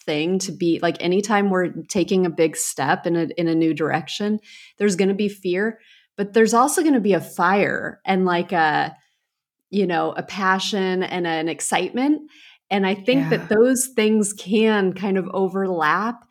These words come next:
Speaker 1: And so because they're, they have touch points,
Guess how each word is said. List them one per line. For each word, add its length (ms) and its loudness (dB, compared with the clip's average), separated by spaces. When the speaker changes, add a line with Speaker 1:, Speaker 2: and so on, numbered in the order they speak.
Speaker 1:
And 200 2
so 800 0
because 520 2
they're, 560 6
they 180 2
have 340 0
touch 380 -2
points, 540 0